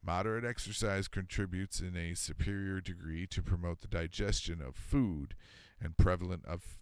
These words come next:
and prevalent flatulence. Those, however, who are necessarily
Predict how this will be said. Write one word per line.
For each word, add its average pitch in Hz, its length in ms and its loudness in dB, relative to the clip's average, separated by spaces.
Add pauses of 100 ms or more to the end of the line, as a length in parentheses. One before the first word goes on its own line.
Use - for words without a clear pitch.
(140)
and 90 200 4
prevalent 80 440 12
flatulence. - 800 -4
Those, 90 320 2
however, 92 500 2
who 90 380 -2
are 87 400 -4
necessarily 104 840 -2